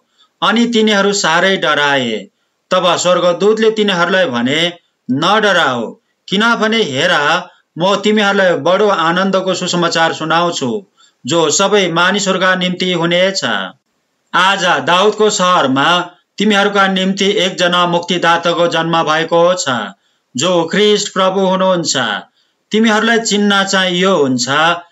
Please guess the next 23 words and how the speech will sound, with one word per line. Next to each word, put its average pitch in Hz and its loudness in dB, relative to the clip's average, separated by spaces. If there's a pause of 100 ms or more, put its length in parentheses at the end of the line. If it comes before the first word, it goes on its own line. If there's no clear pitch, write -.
(260)
तिमीहरूले 220 2
एउटा 180 0
बालकलाई 165 -2 (360)
लुगाले 196 0
बेरेको 170 -2 (460)
र 156 0
ढुटमा 190 0
सुताइ 180 0
राखेको 170 0
भेट्टाउनेछौ। 165 0 (560)
तब 196 2 (140)
एक्कासी 208 0
ती 202 -2
स्वर्गदूतसँग 175 -2 (680)
स्वर्गीय 208 2
सेनाको 190 0
एउटा 202 2
दल 170 0
देखा 156 -2
पर्यो। 123 -2 (640)
परमेश्वरको 214 0
स्तुति 196 0
गर्दै 147 0